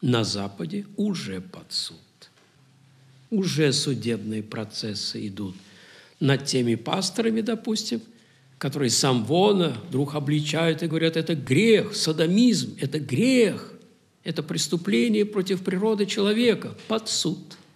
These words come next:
Вы слышите, что? Правда интересно? Ну хорошо, ну вы так живете, живите. А почему под суд? Пожалуйста, обличайте, что жить естественно и тоже это грех.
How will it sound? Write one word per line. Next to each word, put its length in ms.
Вы 140
слышите, 440
что? 220
Правда 300
интересно? 640
Ну 80
хорошо, 720
ну 100
вы 100
так 240
живете, 400
живите. 480
А 40
почему 320
под 220
суд? 260
Пожалуйста, 460
обличайте, 640
что 220
жить 300
естественно 600
и 100
тоже 400
это 240
грех. 320